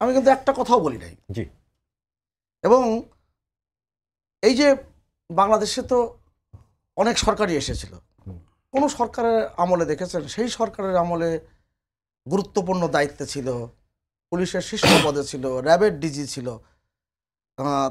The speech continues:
Speaker 1: তার বিরুদ্ধে লিগ্যাল চ্যানেলে যে কার্যক্রম পরিচালিত হচ্ছে, এটাকে কখনো বাংলাদেশ দেখেছে? সরকার যে আইনের শাসন প্রতিষ্ঠিত করতে চায়,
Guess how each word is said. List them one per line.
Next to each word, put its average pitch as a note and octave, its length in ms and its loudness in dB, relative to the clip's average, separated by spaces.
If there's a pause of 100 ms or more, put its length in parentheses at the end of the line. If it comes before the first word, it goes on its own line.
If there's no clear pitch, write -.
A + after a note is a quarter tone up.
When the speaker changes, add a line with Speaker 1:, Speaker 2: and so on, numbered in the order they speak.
(120)
Speaker 1:
তার G#3 160 4
বিরুদ্ধে G#3 580 0
লিগ্যাল B3+ 520 6 (200)
চ্যানেলে G3+ 460 0 (1000)
যে F#3+ 100 -4
কার্যক্রম G3 560 0
পরিচালিত D#3 440 -2
হচ্ছে, A#2 460 -10 (300)
এটাকে A#3+ 300 2
কখনো A3+ 300 -4
বাংলাদেশ G#3 340 0
দেখেছে? E3+ 400 -8 (2000)
সরকার E3+ 320 2
যে F3+ 100 -2
আইনের F3+ 340 2
শাসন A#3 400 -8
প্রতিষ্ঠিত F#3+ 420 -6
করতে C3+ 280 -8
চায়, F#2 240 -12